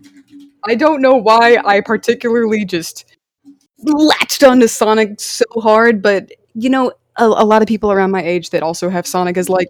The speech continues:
an interest from when they were kids, they seem to share in that sentiment. So I guess they, they just put, like, they just put something in the Sonic brand. I, I don't know, but I digress. Um,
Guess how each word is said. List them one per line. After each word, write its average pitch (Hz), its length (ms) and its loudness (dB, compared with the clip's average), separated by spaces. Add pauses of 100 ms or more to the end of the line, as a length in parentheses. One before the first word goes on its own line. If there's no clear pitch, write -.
an 208 80 0
interest 190 320 -2
from 190 120 0
when 196 120 2
they 190 80 2
were 190 100 2
kids, 202 260 2
they 254 100 -2
seem 277 220 0
to 226 180 2
share 190 200 -2
in 180 60 -2
that 160 140 -6
sentiment. 160 380 -8
So 214 100 -6
I 220 60 0
guess 277 180 -2
they, 294 120 -2
they 254 120 -6
just 226 180 -10
put, 202 120 -6
like, 170 200 -6 (440)
they 190 80 -2
just 185 180 -8
put 190 220 -4
something 156 300 -8
in 147 140 -10
the 160 80 -6
Sonic 165 360 -8
brand. 165 280 -10
I, 185 260 -2
I - 20 2
don't 151 100 -6
know, 151 120 -10
but - 180 -6 (140)
I 214 80 0
digress. 151 360 -12 (500)
Um, 175 300 -6